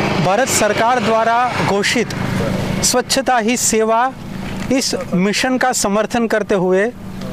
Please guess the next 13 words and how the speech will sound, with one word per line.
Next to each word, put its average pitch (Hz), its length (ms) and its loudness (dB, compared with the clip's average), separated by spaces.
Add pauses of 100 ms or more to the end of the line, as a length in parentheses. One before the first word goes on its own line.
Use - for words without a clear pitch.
(440)
हमारे 226 360 2 (140)
एसोसिएशन 233 840 2
ने 175 140 2 (720)
बारडोली 233 480 2
के 226 220 0
पास 208 400 2 (440)
ताजपुर 214 500 2
गांव 202 280 2
में 185 280 2 (360)
स्वच्छता 240 580 0
की 262 140 0
प्रवृत्ति 196 560 0
की. 139 180 0